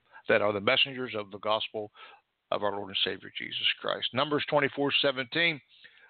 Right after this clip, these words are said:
"I shall see him, but not now. I shall behold him, but not nigh.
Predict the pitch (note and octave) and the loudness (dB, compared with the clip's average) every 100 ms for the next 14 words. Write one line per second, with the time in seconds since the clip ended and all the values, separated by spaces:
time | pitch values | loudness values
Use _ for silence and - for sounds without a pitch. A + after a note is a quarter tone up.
0 | - - - D3 - F#3 F3+ A#2+ F2+ - | -2 2 2 2 4 2 2 -4 -8 -12
1 | _ _ _ _ _ _ _ - A2 B2 | _ _ _ _ _ _ _ -6 0 0
2 | A2+ G#2 G2+ B2+ _ _ _ - A#2+ - | 0 -4 -4 -8 _ _ _ -2 0 2
3 | C#3 B2+ E3+ F#3+ D#3+ G#2+ A2 B2 B2+ A#2 | 2 4 4 2 0 -4 -6 -10 -16 -10
4 | A2+ B2 C3+ D3 A#2+ | -8 -8 -8 -8 -10